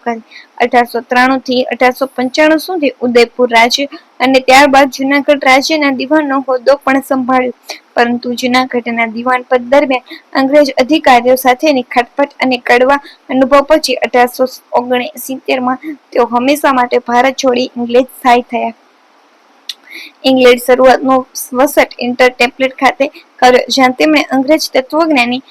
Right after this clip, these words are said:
હર્બર્ટ સ્પેન્સરના પુસ્તકોનો અભ્યાસ કર્યો. વર્ષ જાન્યુઆરી અઢારસો, ઓગણીસો ને પાંચ માં The Indian Sociologist નામનું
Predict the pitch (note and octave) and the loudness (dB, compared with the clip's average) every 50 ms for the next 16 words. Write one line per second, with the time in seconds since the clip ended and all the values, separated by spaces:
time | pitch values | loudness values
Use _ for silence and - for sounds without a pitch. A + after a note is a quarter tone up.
0 | _ _ _ - B3+ A#3+ A#3+ A#3 A#3 A#3 A3+ A#3 A#3+ A#3+ - - - A#3+ A#3+ B3+ | _ _ _ 0 0 2 2 2 2 2 2 2 0 -4 -4 -4 -4 -2 -2 -2
1 | B3 - D#4 D4+ C#4+ B3+ B3 B3 B3+ - - C4+ - - - - - - C4 B3 | -2 0 0 0 0 0 0 0 -2 -4 -6 -10 -8 -6 -6 -6 -4 -2 -4 -2
2 | B3 B3+ C4 - - - B3+ - - B3+ C4 B3+ - - - B3 A3 A3+ A3 _ | -2 -2 -4 -2 -2 -2 -2 0 0 0 0 -2 -4 -6 -4 -4 -4 -6 -10 _
3 | _ _ _ _ _ - A#3+ B3 A#3+ - - - - G#3 - B3 A#3 A#3 A#3 A#3 | _ _ _ _ _ -2 0 0 2 0 -2 -6 -4 -2 0 0 0 0 -2 -2
4 | A3+ A3+ B3 B3 A#3 A#3 A#3 F4+ - _ _ - B3 A#3 B3+ B3 A#3+ A#3 - - | -2 -2 0 0 -2 -2 -6 -12 -18 _ _ -6 -4 0 0 0 0 -2 -4 -10
5 | - - C4+ B3+ - D#4 - _ - - B3+ C4 C4 C4 C4 C4+ B3+ B3 B3 B3 | -10 -10 -10 -10 -12 -16 -16 _ -4 -2 0 0 0 0 0 0 0 0 0 -2
6 | - - C4+ C4 C#4 C#4+ - C4 C4 B3+ B3 - - C4 - _ - B3 C4+ B3+ | -2 -2 0 0 0 -2 -2 -2 -2 -2 -2 -2 -2 -4 -4 _ -4 -4 0 2
7 | D4 D#4 E4 D#4+ D4+ - C#4 C4+ - - D#4+ D4 C#4 C4 C4 B3+ C#4 C#4 - - | 2 2 2 0 0 -2 -2 -2 -2 -2 0 2 2 2 0 0 -4 -6 -8 -10
8 | _ - B3+ B3+ C4+ C#4 D#4+ D#4 C#4 C4 B3+ C4+ | _ -8 -4 -2 0 0 0 0 0 -2 -4 -8